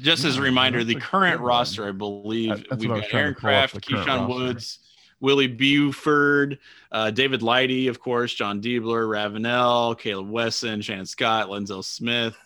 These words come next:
Speaker 1: Jeff Gibbs, uh, Jared Sullender's head coach, and Evan Turner's G M. I don't know what that means, but
Speaker 2: <laughs> I
Speaker 1: Turner's
Speaker 2: don't,
Speaker 1: there.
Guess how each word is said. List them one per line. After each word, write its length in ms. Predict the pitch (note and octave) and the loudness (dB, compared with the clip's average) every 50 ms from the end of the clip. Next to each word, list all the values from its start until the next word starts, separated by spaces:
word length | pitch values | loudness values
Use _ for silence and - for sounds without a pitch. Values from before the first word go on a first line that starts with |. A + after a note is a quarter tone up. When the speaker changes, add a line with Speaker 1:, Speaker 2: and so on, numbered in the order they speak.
| _ _ | _ _
Speaker 1:
Jeff 200 | - - F#2+ - _ _ | -12 -12 -12 -12 _ _
Gibbs, 720 | - A#2 A2+ A2 A2 A2 G#2+ G#2+ G#2 G#2 - - - - _ _ _ _ _ _ _ _ - | -4 -2 0 0 0 0 -2 -4 -6 -8 -12 -12 -12 -14 _ _ _ _ _ _ _ _ -6
uh, 520 | - F#2+ G2 G2+ G2+ G2+ G#2 G#2 G#2 G#2 | -4 -2 0 0 0 2 2 0 0 -2
Jared 320 | G#2 - B2+ B2 A#2+ B2 A#2+ | -2 0 0 2 2 0 0
Sullender's 400 | - B2+ B2 A#2+ A#2 A2+ G#2+ - | -2 -2 -2 -2 -2 -2 -4 -4
head 160 | A#2 G#2+ G2+ | -4 -6 -4
coach, 280 | - A2+ G#2+ G#2 G2 - | -2 -2 -2 -2 -2 -4
and 180 | G#2+ G2+ G2 F2+ | -6 -6 -6 -6
Evan 240 | G#2 G#2 G#2+ G#2 | -8 -6 -6 -6
Turner's 380 | - - - C3+ A2 G#2 F#2+ - | -8 -6 -4 -4 -4 -4 -4 -8
G 320 | - - - G2+ G#2 G#2 | -10 -10 -8 -6 -6 -6
M. 220 | F#2+ F2+ F2 F2 F2 | -6 -8 -10 -10 -10
I 120 | F2 G2+ | -8 -8
don't 160 | B2 C3+ C3 | -8 -8 -8
know 100 | G#2 G#2+ | -8 -8
what 120 | G2+ G2 - | -8 -8 -8
that 140 | F#2 E2 D#2 | -10 -10 -10
means, 320 | E2+ D2+ B1+ C2 - - _ | -10 -14 -14 -14 -18 -18 _
but 160 | - F#2+ - _ _ _ _ - _ _ _ _ _ _ _ _ - | -16 -16 -16 _ _ _ _ -20 _ _ _ _ _ _ _ _ -10
Speaker 2:
<laughs> 360 | C3+ - C#3 F3 E3 - - | -8 -4 -4 -4 -2 0 0
I 80 | B3 | -2
Speaker 1:
Turner's 380 | - - - F3 E3 D3+ C#3 B2 C#3+ | 0 0 0 0 0 0 0 0 2
Speaker 2:
don't, 100 | - G#3 | 2 2
Speaker 1:
there. 220 | - F2 F2+ - | 0 -2 -8 -14